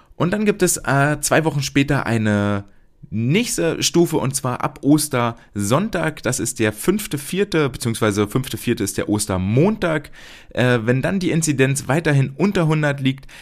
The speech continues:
dann darf, darf ohne jegliche Beschränkung im Innen- und Außenbereich Sport getrieben werden. Also dann ist auch kein Schnelltest mehr möglich. Dann darf auch Kontakt, äh, Kontaktsport wieder äh, durchgeführt werden.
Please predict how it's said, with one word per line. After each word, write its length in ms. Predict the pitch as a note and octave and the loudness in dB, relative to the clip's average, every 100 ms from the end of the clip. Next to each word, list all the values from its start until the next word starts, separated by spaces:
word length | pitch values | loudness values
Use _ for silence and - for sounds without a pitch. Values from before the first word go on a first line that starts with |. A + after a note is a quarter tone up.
| - B2+ | -2 2
dann 260 | C3+ C#3 | 2 2
darf, 360 | B2 B2+ B2 - | 4 2 2 -2
darf 280 | G#2+ A2 - | 0 0 2
ohne 380 | C#3 F3 D#3 C#3+ | 2 4 2 0
jegliche 460 | B2 C3 B2+ A#2+ G#2+ | 0 0 0 -2 -2
Beschränkung 640 | A2+ - A#2 A#2 A2 G#2+ | -2 -2 -2 0 -2 -2
im 160 | A#2+ B2+ | -2 -2
Innen- 280 | A2+ A#2+ A2 | 0 0 0
und 160 | G#2+ | -2
Außenbereich 640 | - G#2 G#2+ F#2+ F#2 F2+ - | 0 -2 -2 -4 -2 -2 -4
Sport 300 | - A2 - | -2 -2 -2
getrieben 400 | - A2 F#2+ A2 | -6 -2 -2 0
werden. 240 | D3+ C3+ | -2 0
Also 160 | G#2 G#2 | -2 0
dann 160 | G#2+ | -2
ist 140 | G#2 - | -2 -6
auch 100 | - | -6
kein 220 | F#2+ G2 | -6 -4
Schnelltest 500 | - C#3 D3+ B2+ - | -2 -2 0 -4 -2
mehr 160 | A2 G2 | 0 2
möglich. 480 | C#3 D3+ B2+ B2+ - - - - | 2 2 2 0 -6 -20 -14 -6
Dann 160 | A#2 | -2
darf 160 | G#2+ - | -2 -2
auch 220 | G2+ - | -4 -4
Kontakt, 480 | G#2+ F#2+ A#2 - - | -8 -4 -6 -6 -4
äh, 440 | F#2 F#2+ F#2+ F2 - | -2 0 -2 -6 -8
Kontaktsport 800 | - G#2 D#3+ D#3 - - A2+ A2 - - - - | -6 -2 -2 -2 -8 -2 0 -2 -6 -20 -20 -8
wieder 460 | G#2+ A2 G2+ G#2 - - - | -2 2 2 0 -8 -20 -4
äh, 240 | F#2+ G2 G2 | 0 0 4
durchgeführt 680 | C3 C#3 A#2+ - A2+ F2+ | 2 2 0 0 0 2
werden. 420 | F#2+ G#2 F#2 F2 | 2 2 0 -4